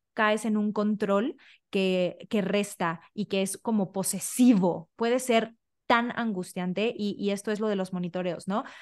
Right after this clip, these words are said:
Quieres saber todo el tiempo dónde está la otra persona, quieres que te diga sus horarios, quieres,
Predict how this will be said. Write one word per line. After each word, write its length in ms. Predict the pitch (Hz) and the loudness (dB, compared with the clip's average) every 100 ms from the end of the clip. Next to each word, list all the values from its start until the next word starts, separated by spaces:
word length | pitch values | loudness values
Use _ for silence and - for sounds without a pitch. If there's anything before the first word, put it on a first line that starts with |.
| - _ - | -20 _ 0
Quieres 220 | 277 285 | 2 4
saber 380 | 220 208 220 - | 4 4 2 4
todo 180 | 339 294 | 4 6
el 100 | 226 | 2
tiempo 240 | 214 208 | -2 0
dónde 220 | 202 190 | -2 -4
está 180 | 190 185 | -6 -4
la 160 | 180 180 | -2 -2
otra 200 | 180 180 | -2 -6
persona, 580 | 170 - 196 190 196 196 | -8 -4 -2 0 0 0
quieres 220 | 214 - | -4 -2
que 100 | 190 | -2
te 160 | 185 | 0
diga 320 | 185 196 202 202 - - | 0 2 2 0 -12 -16
sus 260 | - 226 | -6 -2
horarios, 640 | 202 190 208 208 202 202 196 | 2 4 4 4 2 0 -2
quieres, 320 | 233 226 233 | -2 0 0